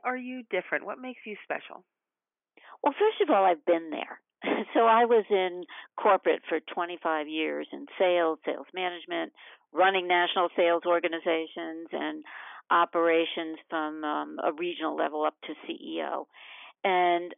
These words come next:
Speaker 2: I understand, I know what it takes to navigate a male-dominated workplace and what it takes to position yourself for success. I've helped hundreds of women get promoted. Everyone has a unique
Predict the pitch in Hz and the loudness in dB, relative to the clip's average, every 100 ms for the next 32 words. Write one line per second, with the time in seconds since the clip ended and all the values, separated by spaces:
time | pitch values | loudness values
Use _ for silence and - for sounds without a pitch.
0 | _ - 190 220 254 220 175 151 - 147 | _ 0 4 6 8 6 2 -4 -4 -2
1 | 147 175 185 175 156 147 - - 156 151 | 0 -2 0 -2 -2 -4 -6 -4 -4 -4
2 | - 156 147 151 151 151 147 147 - - | -10 -10 -6 -6 -4 -4 -4 -6 -8 -10
3 | 151 151 147 139 143 147 147 151 131 143 | -4 -2 -2 -2 -6 -6 -6 -8 -2 0
4 | 160 - 294 269 - - _ - - - | 0 2 4 4 2 -12 _ -20 -20 -18
5 | - 185 170 170 156 - 170 - 170 160 | -6 -4 0 -2 -2 -4 -4 -6 -12 -10
6 | 143 160 - 160 151 143 - 147 147 - | -10 -10 -10 -14 -12 -12 -6 -4 -6 -8
7 | - _ - _ - 170 - 160 175 165 | -20 _ -20 _ -4 -4 -4 -4 -2 -2
8 | - 147 - 156 - - 214 208 170 160 | -2 -4 0 -2 -2 -6 -4 -4 -8 -8
9 | 143 160 151 151 151 165 - 165 156 151 | -10 -8 -8 -8 -6 -6 -6 -8 -4 -2
10 | 147 - - _ _ - - - - - | -2 -6 -10 _ _ -20 -20 -20 -20 -20
11 | - - _ - 294 370 339 277 233 208 | -20 -20 _ 2 4 4 4 4 2 0
12 | 185 180 185 156 160 160 165 | 0 0 -4 -6 -6 -6 -8